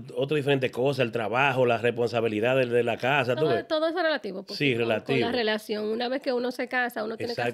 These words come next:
Speaker 2: un
Speaker 1: Exactamente.
Speaker 2: cambio. Y yo personalmente, cuando yo entré a esta relación, que, vuelvo y repito, tengo seis años con esta persona, la cual es mi amigo sobre todas las cosas, él entr-,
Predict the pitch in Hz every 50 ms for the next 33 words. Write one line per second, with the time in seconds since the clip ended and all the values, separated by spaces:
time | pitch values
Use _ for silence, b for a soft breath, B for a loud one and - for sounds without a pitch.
0 | 269 254 240 233 220 - 233 233 240 247 233 277 277 269 B B B B B B
1 | B B B _ 339 339 302 247 226 320 320 349 339 440 415 381 392 - 370 320
2 | 320 320 320 294 247 247 226 240 233 254 247 240 226 240 247 269 - 311 320 320
3 | - 311 320 320 294 285 269 285 277 - 320 302 285 262 254 - 254 233 226 226
4 | 220 214 - - _ _ - - 214 214 - 214 247 240 226 226 233 240 254 285
5 | 302 330 262 311 262 220 240 220 - 220 214 233 240 240 - 254 240 233 - 185
6 | 190 240 233 240 240 240 240 240 - 247 233 - 285 269 254 226 - 262 - -
7 | 233 220 220 220 214 - - 226 220 214 208 202 190 196 226 240 208 190 196 190
8 | - - 214 214 202 196 220 214 226 226 220 - - 277 240 226 - 226 226 -
9 | - B B B B B B _ - 262 269 285 302 320 285 - - 277 285 -
10 | 285 -